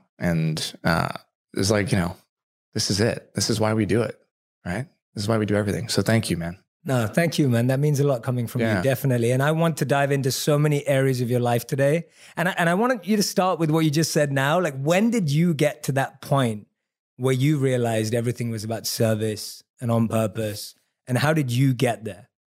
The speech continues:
Speaker 1: I don't think I'm there. I think that's one of the things we'll probably uncover is I don't think we ever really get there. I think that there have been moments in my life that were both caused by me, uh, uh,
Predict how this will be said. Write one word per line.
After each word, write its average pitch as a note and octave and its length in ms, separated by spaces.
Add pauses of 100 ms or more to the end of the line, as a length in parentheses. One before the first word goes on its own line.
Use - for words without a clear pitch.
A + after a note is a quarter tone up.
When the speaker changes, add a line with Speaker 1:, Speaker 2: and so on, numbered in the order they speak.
(400)
Speaker 1:
I C3 60
don't G3 160
think F3+ 200
I'm C3 220
there. B2 420 (720)
I - 60
think F3 160
that's D#3 160
one D3+ 120
of C#3+ 40
the C3 60
things C3 280
we'll A#2 120
probably B2 340
uncover G#2+ 480
is F#2+ 160
I F#2+ 80
don't B2 160
think A2+ 240
we G#2 160
ever G2 260
really F#2 300
get F#2+ 260
there. E2+ 280 (1120)
I A#2 120
think C#3 260
that B2+ 120
there A#2+ 300
have A2 160
been A2 180
moments A2+ 380
in A2+ 80
my G#2+ 140
life G#2+ 640 (800)
that A2 260
were G2+ 580
both A2 440
caused G#2+ 500
by G2+ 160
me, G#2 460 (760)
uh, F#2+ 380 (360)
uh, F2+ 360